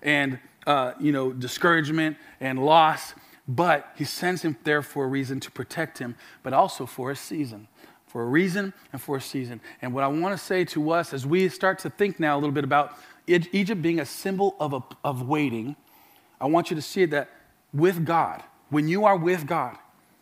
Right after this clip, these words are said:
you can flourish even in a cursed land.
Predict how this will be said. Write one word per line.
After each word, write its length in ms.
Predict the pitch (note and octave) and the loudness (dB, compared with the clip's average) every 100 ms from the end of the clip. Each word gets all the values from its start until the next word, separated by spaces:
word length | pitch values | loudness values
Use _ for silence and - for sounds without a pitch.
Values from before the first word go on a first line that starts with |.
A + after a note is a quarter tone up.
| - | -12
you 440 | C3+ C#3+ F#3 G#3 | -4 0 2 0
can 380 | F#3+ - F3+ F3 | -2 -4 -4 -4
flourish 580 | - E3+ C3+ G2+ - - - | -4 -4 -4 -4 -12 -14 -6
even 440 | F3 F3+ C3+ A#2+ - - - - | -2 0 -2 -8 -12 -20 -18 -8
in 160 | D3 | -6
a 60 | B2+ | -6
cursed 600 | - - D3+ A#2+ - - | -8 -4 -2 -4 -10 -16
land. 260 | - A#2+ F#2+ | -12 -12 -12